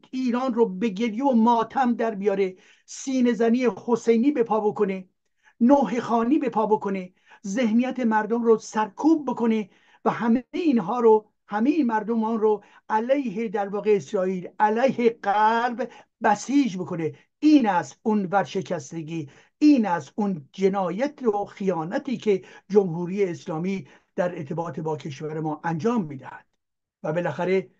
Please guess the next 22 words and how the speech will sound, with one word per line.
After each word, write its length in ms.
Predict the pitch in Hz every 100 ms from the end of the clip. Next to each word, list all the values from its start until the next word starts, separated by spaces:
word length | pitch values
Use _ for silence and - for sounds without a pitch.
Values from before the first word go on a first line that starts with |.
| _ -
برای 360 | 170 175 185
پایان 380 | 151 175 175 180
دادن 400 | 208 214 302 202
بحث 340 | 165 156 135
کنونی 580 | 170 147 175 175 170 170
خودم، 400 | 151 175 151 135 - - _
عزیزان، 500 | 196 180 190 170 139 _ _ _
ما 200 | 208 226
با 280 | 202 202 190 170
جمهوری 420 | 208 180 185 202
اسلامی 520 | 165 180 180 190 151 _ -
بازنده 540 | 214 214 220 214 233
بودیم، 380 | 277 175 147 135 - -
در 140 | - 214
جهان 440 | 190 208 233 269
بازنده 480 | 226 240 240 233 285
هستیم، 340 | 240 - 180 135 - -
در 180 | 214 208
منطقه 440 | 226 233 247 277 330
نیز 220 | 302 208
بازنده 460 | 180 190 175 170 160
هستیم 360 | 143 - 143